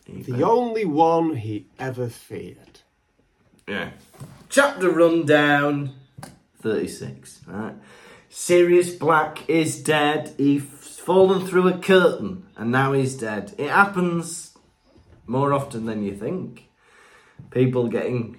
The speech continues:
Speaker 2: <laughs> I've heard it's true that, like, about ten people a year, um, die <laughs> on, like, their, uh, their curtain cords by accident. Anyway, Sirius Black is dead. Right? Harry can't believe it.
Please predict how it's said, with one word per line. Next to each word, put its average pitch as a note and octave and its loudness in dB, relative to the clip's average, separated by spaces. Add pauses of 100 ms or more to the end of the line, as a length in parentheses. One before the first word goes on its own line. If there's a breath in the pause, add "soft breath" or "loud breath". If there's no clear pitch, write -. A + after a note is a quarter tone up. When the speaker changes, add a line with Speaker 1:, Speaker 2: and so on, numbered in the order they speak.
(120)
Speaker 2:
<laughs> - -6
I've F#3+ 4
heard B3+ 4
it's - -2
true G3 6
that, B2 -4
like, B2+ -2
about B2+ -6
ten E3 -4
people E3+ -6
a C3 2
year, C3+ 0 (480 loud breath)
um, A#2 -4 (260)
die C3+ 0 (360)
<laughs> - -14
on, C3 0
like, B2 0
their, A2+ 0
uh, A2 -2
their A2 -8 (340)
curtain C3+ -2
cords F2+ -10 (140)
by A2+ -6
accident. - -14 (220)
Anyway, F#3+ 2 (640 soft breath)
Sirius A#3 2
Black F3+ -2
is C3+ -2
dead. A2 0 (380)
Right? A2+ -8
Harry F#3 4
can't D#3+ 2
believe F#3 6
it. D#3 0